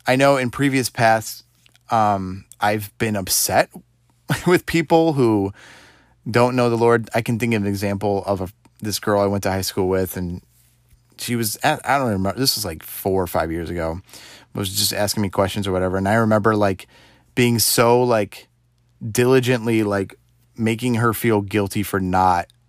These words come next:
knowing the Lord, not knowing God, not knowing that you need to repent and confess and accept him into your life or you're going to hell. Like, there's a different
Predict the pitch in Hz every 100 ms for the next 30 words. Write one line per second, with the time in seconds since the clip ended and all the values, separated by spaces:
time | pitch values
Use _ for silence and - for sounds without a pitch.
0 | - 104 107 101 87 87 95 - _ -
1 | 98 90 82 80 101 92 101 107 107 98
2 | 87 82 85 95 98 104 107 101 95 -
3 | - - - 95 107 104 120 110 92 85
4 | 120 123 113 104 95 - 110 - 98 90
5 | - - - 104 - 110 117 107 101 101
6 | 107 127 107 98 101 101 87 - 127 110
7 | 107 - - - - _ _ _ 139 110
8 | - _ _ _ _ _ - - 151 147
9 | 143 107 151 139 131